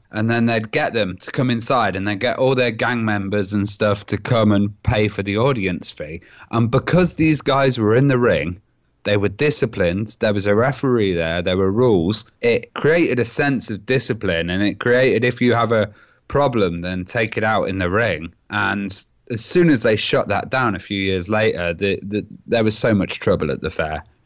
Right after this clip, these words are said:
you know. But when it had the boxing booth, it, it really kind of set that community discipline and a fair game kind of vibe.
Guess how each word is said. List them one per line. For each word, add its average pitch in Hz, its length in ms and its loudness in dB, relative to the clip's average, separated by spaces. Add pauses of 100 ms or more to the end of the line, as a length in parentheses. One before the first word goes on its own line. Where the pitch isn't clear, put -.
you 95 100 -2
know. 98 240 2
But 104 320 0
when 123 240 0
it 117 120 -2
had 117 180 -2
the 107 80 2
boxing 98 420 -2
booth, 82 300 -8
it, 80 120 -8
it 104 160 0
really 110 600 4
kind 107 240 2
of 95 80 -2
set - 240 -2
that 101 180 -4
community 107 680 2
discipline 92 840 0 (400)
and 92 320 0
a 90 140 0
fair 113 360 0
game 95 440 0
kind 87 320 -6
of 82 120 -8
vibe. 85 440 -4